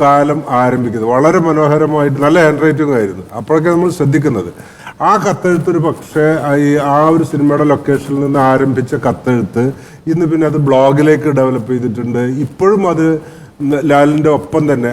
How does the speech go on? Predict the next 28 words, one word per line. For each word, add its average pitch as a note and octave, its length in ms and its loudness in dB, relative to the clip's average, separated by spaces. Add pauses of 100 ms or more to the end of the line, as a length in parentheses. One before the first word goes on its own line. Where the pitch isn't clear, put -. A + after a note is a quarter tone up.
(120)
അങ്ങനെ E3+ 320 0
ഒരു F3 160 2
ഉറങ്ങിക്കിടന്ന F3+ 680 2 (100)
ഒരു F3 100 2 (120)
എഴുത്ത് D3 340 -2 (100)
വാസന C#3 400 0 (640)
സിനിമയുടെ D3 400 2
ഒരു D3 160 -2
സമയത്ത് C3+ 540 0
ഡെവലപ്പ് B2 320 0
ചെയ്യുന്നത് A#2+ 260 -2
നമ്മൾ A2 240 -4
കണ്ടിട്ടുണ്ട്. E2+ 400 -8 (500)
അത് E3+ 120 -2 (160)
അങ്ങനെ G#3 280 2
ഒരുപാട് G#3 320 2 (140)
മാറ്റങ്ങൾ, D#3+ 500 0 (100)
അല്ലെങ്കിൽ D#3 300 0 (120)
ജീവിതത്തിൽ D3 500 0
നിന്നൊരു D#3+ 320 0
തരം D#3+ 180 2 (920)
വ്യത്യസ്ത E3 400 -4 (120)
താല്പര്യങ്ങളിലേക്ക് F3+ 960 4
ലാൽ D3+ 200 4 (160)
പോയത് C3+ 460 2 (960)
ആ - 20 4 (160)
പ്രദേശവുമായിട്ട്, D3+ 800 2
ഇപ്പൊ A#2 120 -2